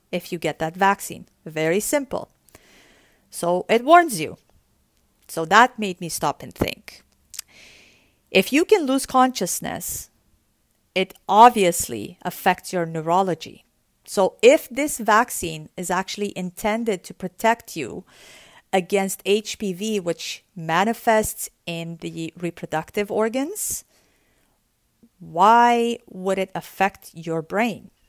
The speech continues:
<laughs> So this is where autism comes in. When the child's body cannot clear the toxic adjuvants and they stay in the system,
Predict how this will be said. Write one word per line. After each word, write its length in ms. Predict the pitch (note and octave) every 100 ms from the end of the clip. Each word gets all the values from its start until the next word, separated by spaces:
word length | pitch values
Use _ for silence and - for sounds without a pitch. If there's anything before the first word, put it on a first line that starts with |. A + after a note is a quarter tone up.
| _ _ _ _ _ _ _ _ _ _ _ - _ _ _ -
<laughs> 420 | - - F#3 - - - -
So 180 | - A#3
this 300 | G#3 D#4+ -
is 160 | F4 C#4
where 140 | A#3
autism 600 | G#3 A3 A#3 A#3 G3 F#3
comes 320 | G3 E3 E3+
in. 260 | E3 C#3+ F#3 _ _ _ _ - - - - _ -
When 360 | G#3+ B3+ B3
the 120 | G#3
child's 540 | G#3 - C4+ F4 E4+ -
body 400 | G#3 A#3 G#3 E3+
cannot 460 | A3 G3 G#3+ A3+
clear 340 | - A#3 A#3 G3
the 120 | F3
toxic 560 | - G3 G3 - G3 -
adjuvants 800 | F#3 G3+ - E3 C#3+ D3 - - -
and 140 | E3+
they 140 | E3+
stay 360 | E3+ - F#3 F#3
in 260 | G#3 G#3+ G#3+
the 100 | A3
system, 720 | - G#3 - - B2+ E3+